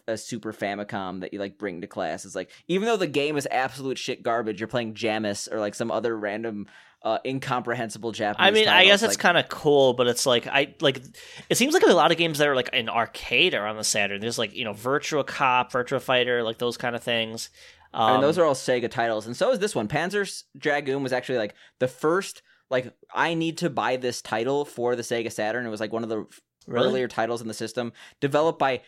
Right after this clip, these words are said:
Speaker 1: Team Andromeda in Sega. That's right. I read the Wikipedia page before doing this podcast.
Speaker 2: I'm
Speaker 1: I
Speaker 2: proud
Speaker 1: know
Speaker 2: of you.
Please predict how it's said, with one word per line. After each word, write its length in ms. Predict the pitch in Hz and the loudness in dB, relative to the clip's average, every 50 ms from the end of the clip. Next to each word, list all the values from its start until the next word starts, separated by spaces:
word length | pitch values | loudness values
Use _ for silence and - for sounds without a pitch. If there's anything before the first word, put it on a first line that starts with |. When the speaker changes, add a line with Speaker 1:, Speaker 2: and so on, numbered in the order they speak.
| _ _ _ | _ _ _
Speaker 1:
Team 240 | - 196 190 185 | -8 -6 -4 -4
Andromeda 800 | 175 151 170 160 156 131 139 135 135 147 147 135 117 107 107 - 120 | -2 -2 -2 -2 -2 0 0 0 0 2 0 0 0 0 0 -2 -2
in 80 | 135 | -4
Sega. 460 | 135 123 - - 127 123 113 117 113 110 | -4 -2 0 0 0 0 2 0 0 2
That's 240 | 123 135 139 - | 0 0 -2 -2
right. 200 | 127 135 131 131 - | -2 0 0 0 0
I 120 | - 135 143 | 0 -2 0
read 240 | 139 147 147 139 | 0 0 -2 0
the 80 | 135 135 | -2 -4
Wikipedia 540 | 123 131 127 120 - 139 131 120 120 117 110 | -4 -4 -8 -8 -6 -6 -4 -2 -4 -4 -2
page 280 | - 120 110 107 92 | -2 -4 -4 -4 -6
before 420 | 107 104 - 120 117 110 104 104 98 | -8 -10 -6 -2 0 0 0 0 -2
doing 360 | - 110 92 117 110 107 107 | -4 -6 -4 -2 -2 -2 -2
this 140 | 107 104 - | -4 -6 -6
podcast. 500 | - 127 110 101 101 - 113 104 101 107 | -4 -2 -2 -2 -2 -2 -4 -4 -4 -4
Speaker 2:
I'm 80 | - | -2
Speaker 1:
I 40 | - | 2
Speaker 2:
proud 120 | 127 117 110 | 2 2 2
Speaker 1:
know 40 | 113 | 2
Speaker 2:
of 40 | 104 | 0
you. 180 | 104 117 135 | -2 -6 -8